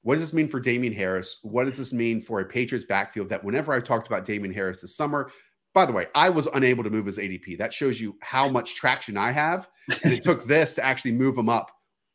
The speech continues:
two running back spots when I've been trying to preach him as, like, the running back twenty-nine all summer. Anyways,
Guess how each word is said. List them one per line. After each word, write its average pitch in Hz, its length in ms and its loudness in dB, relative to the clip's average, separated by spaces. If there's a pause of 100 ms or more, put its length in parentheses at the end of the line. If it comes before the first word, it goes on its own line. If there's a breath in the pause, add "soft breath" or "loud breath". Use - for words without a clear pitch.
(160)
two 165 300 6
running 131 300 4
back 101 220 2
spots 87 340 -6
when 117 100 -2
I've 120 100 0
been 123 100 -2
trying 113 200 -2
to 101 80 -4
preach 117 280 -6
him 101 120 -4
as, 95 120 -6
like, 101 140 -6
the 104 60 -8
running 98 220 -4
back 95 260 -2 (600)
twenty-nine 107 680 0
all 98 220 -2
summer. 85 440 -10
Anyways, 95 420 -6